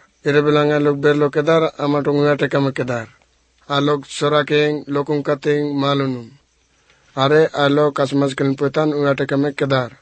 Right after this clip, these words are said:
ইনগোর আলোক ইপাট পাইট উয়াটে রাস্তাং সেন্দার। ইনগোর ই রাস্তাং সেনগোর পাটিন চিরিটে দণ্ডবাদা। এই রি রাস্তাং সেনগোর আলোক কেবেন বলেরা।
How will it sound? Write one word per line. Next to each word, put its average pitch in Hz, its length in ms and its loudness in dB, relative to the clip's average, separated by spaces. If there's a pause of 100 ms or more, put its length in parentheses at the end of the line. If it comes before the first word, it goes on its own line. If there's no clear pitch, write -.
(340)
ইনগোর 151 340 2
আলোক 151 500 0
ইপাট 139 260 -2
পাইট 151 320 0
উয়াটে 143 280 -2
রাস্তাং 143 320 -2
সেন্দার। 131 440 -4 (1000)
ইনগোর 147 380 2
ই 147 80 2
রাস্তাং 143 340 0
সেনগোর 143 360 0
পাটিন 143 320 -2
চিরিটে 143 360 -4
দণ্ডবাদা। 131 500 -2 (360)
এই 151 220 4
রি 151 160 0
রাস্তাং 151 400 0
সেনগোর 151 360 0
আলোক 147 300 0
কেবেন 156 300 -2
বলেরা। 127 480 -2